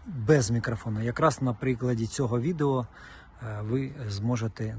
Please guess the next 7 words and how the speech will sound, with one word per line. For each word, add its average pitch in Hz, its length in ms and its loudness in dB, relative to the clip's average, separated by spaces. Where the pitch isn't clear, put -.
да, 123 380 0
відчути, 113 500 -4
є 117 260 4
різниця 123 520 0
чи 139 300 -4
немає 117 380 0
різниці. 95 480 -6